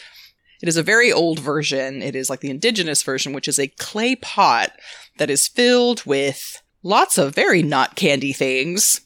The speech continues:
blood, skin, mm, things, body parts. <laughs> And it's not the sort of thing that you just, uh, you know, wanna grab and, like, do thing. Everybody kind of is like, "You, we should put this back and maybe walk away slowly."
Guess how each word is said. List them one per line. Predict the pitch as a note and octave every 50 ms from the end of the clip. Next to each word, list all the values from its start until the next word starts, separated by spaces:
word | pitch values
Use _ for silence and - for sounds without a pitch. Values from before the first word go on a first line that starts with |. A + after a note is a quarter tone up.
| _
blood, | - D#3+ D#3+ D3+ C3 B2 A2+ D#3+ - _ -
skin, | - - - - E3 D3+ C#3 C#3 C3 C#3+ C#3+ _ _ _ -
mm, | - F#3 F#3 E3 D3+ E3 - _
things, | - - G#3+ E3+ B2 A#2 - - - - _ _ _ -
body | F3 C#3+ C#3 C#3
parts. | - C3 E2+ - - - B3+ C#4 C5+
<laughs> | - - -
And | D#4+ C4+ G3+ E3 E3
it's | D3 C#3+ - - - - - - - - - - - - - -
not | F#3 A#3+ F4 F#4 -
the | G4
sort | - F4+ E4
of | E4 D#4+
thing | - D4+ C#4+ B3
that | A3 -
you | G3 G#3+
just, | G3 - G3+ G3 F#3+ F#3+ - - -
uh, | A3 F#3+ F3+ E3 D#3+ D3+ D#3
you | F3+
know, | F3 F3
wanna | F3 E3+ D#3+
grab | - - G3 D#3+ D#3+ E3+ F3+ F#3
and, | F#3 E3
like, | D3 D3 C#3+ -
do | - E3+
thing. | F3 E3+ G#3 G#3 G#3 F#3+ -
Everybody | - F#3 G#3 A#3 G#3+ G#3+ G3+
kind | - A#3 G3+ G3+
of | G3
is | F#3 -
like, | - E3 D3+
"You, | D#3 F3+ F#3+
we | G#3+ B3+ E4
should | F4 - - F#4 - _ _ _ _ -
put | F#4 F4 F4+
this | - E4 D4+
back | - - - - C#4 - -
and | G#3 F#3+ G3+
maybe | G#3 G3+ G#3 A3
walk | A3 G#3 A3 G#3 G#3+ -
away | B3 A#3 A3+ A3+ B3
slowly." | A#3 - B3 A#3 E4 G#3+ D#3+ D#3 D3+